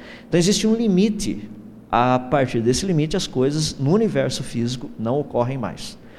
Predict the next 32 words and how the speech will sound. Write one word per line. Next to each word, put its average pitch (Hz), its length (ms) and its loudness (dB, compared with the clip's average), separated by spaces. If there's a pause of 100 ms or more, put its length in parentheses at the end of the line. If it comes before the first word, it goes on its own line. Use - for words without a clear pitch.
(300)
Você - 140 -2
fala: 202 180 4
"Ah, 196 160 6
mas 151 240 4
isso 165 220 4
pode 160 520 6
ter 220 140 2
acontecido." 214 800 2 (720)
É, 107 220 -2
uma 120 160 -4
probabilidade 175 680 0
de 190 60 -2
uma 208 200 0
em 220 80 -2
dez 170 400 2
elevado 180 360 -2
a - 20 -6
dois 170 220 2
milhões. 185 480 0 (540)
Pode 208 280 8
ter 180 100 4
acontecido? 151 760 2 (400)
Claro, 139 400 -6 (400)
depende 147 360 -6
só 170 120 -2
de 170 100 -10
fé. 156 200 -2 (1080)
Porque 127 200 0
cientificamente 165 880 2
falando, 160 300 0
não 156 200 2
aconteceu. 185 420 -4